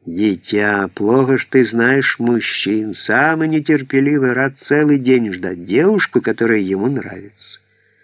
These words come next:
Но всё же пойдём скорей". "Похоже, что тебе тоже не терпится,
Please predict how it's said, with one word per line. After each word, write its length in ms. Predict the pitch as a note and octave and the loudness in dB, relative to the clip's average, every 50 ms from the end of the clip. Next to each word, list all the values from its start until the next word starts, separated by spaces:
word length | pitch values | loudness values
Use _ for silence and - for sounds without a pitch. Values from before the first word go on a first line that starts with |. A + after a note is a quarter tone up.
| _ _ - - - - _ _ _ _ _ _ _ _ _ _ _ _ | _ _ -20 -20 -20 -20 _ _ _ _ _ _ _ _ _ _ _ _
Но 80 | E3 | -2
всё 160 | D3 - D#3+ | 0 2 2
же 120 | C3 B2 A#2 | 2 2 0
пойдём 340 | - B2 A2+ G#2 A2+ G#2 G2+ | 0 0 0 0 0 -2 -2
скорей". 480 | - - - G#2+ F2 F2+ E2 - - _ _ _ _ _ _ _ _ _ _ _ _ _ _ _ _ _ _ _ _ _ _ _ _ _ _ _ _ _ _ | -6 -8 -8 -10 -8 -8 -10 -10 -14 _ _ _ _ _ _ _ _ _ _ _ _ _ _ _ _ _ _ _ _ _ _ _ _ _ _ _ _ _ _
"Похоже, 540 | - G3+ A3 A3+ - - G3+ G3+ G3 G#3+ G3 | -4 -4 -4 -2 2 4 4 4 4 2 0
что 380 | - - - F#3 F#3 F#3 G3 - - _ _ _ _ _ | -2 0 0 0 0 0 0 -4 -8 _ _ _ _ _
тебе 300 | - G3 F#3+ F#3 G#3 G3+ | 0 0 2 2 0 0
тоже 360 | - - E3+ D3+ C#3 D#3+ F3 | 2 2 2 2 2 2 2
не 160 | F#3 G3 F#3+ | 2 0 2
терпится, 680 | G3 - C#3 A#2 - - G#2 - - - - G#2 G2+ G2+ | 2 2 2 2 0 -4 -6 -4 -2 -2 0 0 0 -2